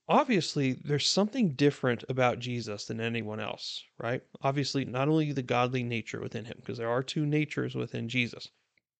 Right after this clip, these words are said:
He has his divine nature and he has his human nature, right? The knowledge of Jesus is radically different from everyone else's because of the condition of the rest of humanity. You see,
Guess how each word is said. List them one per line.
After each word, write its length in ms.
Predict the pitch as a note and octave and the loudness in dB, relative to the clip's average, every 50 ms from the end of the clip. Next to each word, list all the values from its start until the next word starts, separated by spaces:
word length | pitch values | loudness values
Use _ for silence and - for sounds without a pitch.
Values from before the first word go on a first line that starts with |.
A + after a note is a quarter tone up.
| _ _ _ _ | _ _ _ _
He 160 | - - C3 | -4 -4 0
has 240 | B2+ B2 A#2 A2+ - | 2 2 0 2 0
his 200 | B2 A2+ G#2 G#2+ | 0 0 0 -2
divine 460 | - - A2+ G#2+ A2+ G#2+ A2+ C3 C#3 | -4 -4 -4 -4 -2 0 0 2 4
nature 280 | D3 D#3 D#3 - - F#3 | 2 2 2 4 2 2
and 180 | F#3 E3 C3 A2+ | 2 0 -4 -4
he 140 | G#2+ A2 | -4 -4
has 180 | A#2+ A#2 A#2+ C3 | -2 -2 -2 0
his 160 | C#3 C#3+ - | -2 -4 -6
human 420 | - - A3 A3 F#3+ D3 G2+ - - - _ | -4 0 2 2 2 2 -2 -6 -10 -12 _
nature, 380 | G2+ G2+ G2+ - - - - - _ _ _ _ | -8 -8 -8 -8 -10 -12 -14 -16 _ _ _ _
right? 240 | - G#2 A#2 - - _ _ _ _ _ _ _ _ _ _ _ _ _ _ _ _ _ _ _ _ _ _ _ _ _ _ _ _ | -6 -6 -6 -6 -8 _ _ _ _ _ _ _ _ _ _ _ _ _ _ _ _ _ _ _ _ _ _ _ _ _ _ _ _
The 120 | - C#3+ C#3 | 2 4 4
knowledge 360 | D3+ F3+ B3 C#4 C4 F3+ E3 | 6 6 6 4 4 2 2
of 80 | C#3+ | 0
Jesus 600 | C3 C#3+ D#3 E3+ E3 C#3 C3 B2+ B2 - - - - _ _ _ | 0 0 0 0 2 4 4 4 4 0 -4 -8 -10 _ _ _
is 200 | C#3 B2+ B2 A#2 | -8 -8 -8 -4
radically 500 | A#2 A#2 C3 C#3+ D#3+ F3 - D#3+ C3+ B2+ | -2 0 0 2 0 0 0 0 0 2
different 400 | A#2+ B2+ B2 A#2+ - A#2+ - - | 4 4 2 2 2 -4 -4 -4
from 140 | A#2+ A#2 | -2 0
everyone 340 | A#2 A#2+ B2 A#2+ A#2 A2 G#2+ | 0 2 2 0 0 0 2
else's 480 | A#2 C#3+ D#3 D3+ - B2+ A#2+ B2+ - - _ _ _ _ _ _ _ | 4 4 2 4 2 0 0 0 -2 -6 _ _ _ _ _ _ _
because 560 | _ C3+ B2+ - - E3+ E3+ F3 F3+ E3+ - - - _ _ _ _ _ _ | _ -4 -4 2 6 8 8 8 8 4 2 -6 -10 _ _ _ _ _ _
of 200 | D3 C3+ C3+ C3 | 2 2 4 2
the 100 | C3 C3 | 0 -2
condition 600 | - - C#3 C3 B2+ B2+ A#2+ - - C3+ B2 A2 | 0 0 0 4 4 4 2 2 0 -2 -2 -2
of 320 | - A#2+ A#2+ A#2 A2+ - - _ _ _ | -4 -6 -6 -6 -8 -10 -18 _ _ _
the 160 | B2 B2+ A#2 | -8 -6 -4
rest 280 | G#2+ B2 F3+ F#3+ - - | 0 0 0 0 0 -4
of 120 | D3 C3 | -4 -4
humanity. 560 | - - A#2+ A#2 A2 G2+ G#2+ - - E2 - - _ _ _ _ _ _ _ _ _ _ _ _ _ _ _ _ _ _ _ | -4 -6 -6 -4 -4 -6 -8 -10 -10 -14 -16 -18 _ _ _ _ _ _ _ _ _ _ _ _ _ _ _ _ _ _ _
You 100 | - A#2+ | -6 -4
see, 380 | - - G#3 G3+ D#3 B2+ A#2+ | -2 0 2 2 2 2 -2